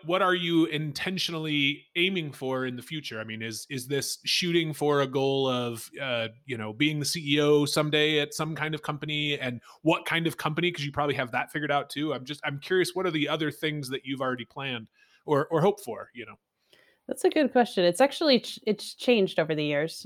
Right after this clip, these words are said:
Speaker 2: um, and I imagine it will continue to. So the thing that I, that I hoped for or hope for is to be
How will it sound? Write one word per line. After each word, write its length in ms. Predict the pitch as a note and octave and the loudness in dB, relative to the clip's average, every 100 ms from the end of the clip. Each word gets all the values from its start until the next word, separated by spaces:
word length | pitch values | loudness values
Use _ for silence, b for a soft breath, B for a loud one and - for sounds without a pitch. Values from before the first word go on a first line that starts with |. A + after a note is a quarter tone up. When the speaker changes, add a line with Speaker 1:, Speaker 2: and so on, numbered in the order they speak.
| - | 0
Speaker 2:
um, 420 | F#3 F3 D#3+ D#3+ | 6 8 6 4
and 140 | - F3+ | 4 4
I 40 | |
imagine 360 | F3 F3 F3 F#3 | 6 4 4 4
it 80 | D#3+ | 6
will 140 | D#3+ | 4
continue 500 | E3 E3+ F3 E3+ D3+ | 4 2 4 2 2
to. 260 | D3+ D3 D3 | 0 0 0
So 200 | - F3 | 4 4
the 140 | F3+ | 6
thing 240 | F#3+ B3+ C4+ | 6 8 10
that 160 | A3 | 10
I, 440 | G3 F#3 F3 E3 - | 10 10 12 12 8
that 160 | F3+ E3 | 8 10
I 440 | D#3+ D#3+ D#3 D3 - _ _ - | 10 10 8 2 -2 _ _ -10
hoped 360 | - G3+ G3+ - - | 2 2 2 -8 4
for 440 | F3+ E3+ E3 - _ | 8 8 6 2 _
or 120 | F3+ F3 | 0 4
hope 260 | F3+ F3 | 4 4
for 160 | F3+ D#3+ | 4 6
is 160 | D#3+ - | 4 0
to 120 | - | -2
be 400 | E3 D#3 D3+ D3+ | 0 0 0 -4